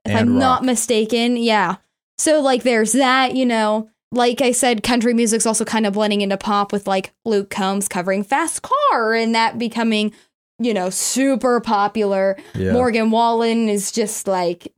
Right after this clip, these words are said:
Speaker 1: taking over all these charts all over the place,
Speaker 2: Yeah, he's
Speaker 1: you
Speaker 2: just
Speaker 1: know?
Speaker 2: doing Morgan Wallen things. <laughs>
Speaker 1: So it's just, like, it's a blend both ways. You know, everybody's saying the music business is going country,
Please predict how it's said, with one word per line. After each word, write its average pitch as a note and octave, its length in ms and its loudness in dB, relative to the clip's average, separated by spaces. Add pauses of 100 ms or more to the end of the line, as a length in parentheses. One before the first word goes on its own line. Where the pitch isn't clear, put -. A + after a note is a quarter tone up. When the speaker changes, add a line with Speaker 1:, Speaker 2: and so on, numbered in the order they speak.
(140)
Speaker 1:
taking A3 340 -2
over G3+ 420 0
all A#3 340 2
these F#3+ 300 -4
charts F#3+ 380 -4
all G3+ 220 0
over A3 260 0
the F#3+ 100 -2
place, G3+ 440 -2
Speaker 2:
Yeah, G2+ 180 0
he's B2 300 -2
Speaker 1:
you C#3 80 2
Speaker 2:
just C#4+ 100 2
Speaker 1:
know? A3+ 220 2
Speaker 2:
doing A2+ 100 2
Morgan G#2+ 340 0
Wallen F#2+ 320 0
things. F2 440 -6 (200)
<laughs> - 720 0 (140)
Speaker 1:
So D4+ 560 2 (300)
it's F#4+ 200 -2
just, A4+ 200 0
like, A4+ 240 0
it's C#4 160 0
a G4+ 80 2
blend D#4+ 580 2
both C#4+ 300 0
ways. G3+ 600 -4 (220)
You B3 100 2
know, A#3 120 2
everybody's B3+ 360 0
saying B3 200 0
the A3+ 80 0
music A3+ 240 0
business A3 300 -2
is G#3 60 -6
going G3 220 0
country, F#3+ 580 -2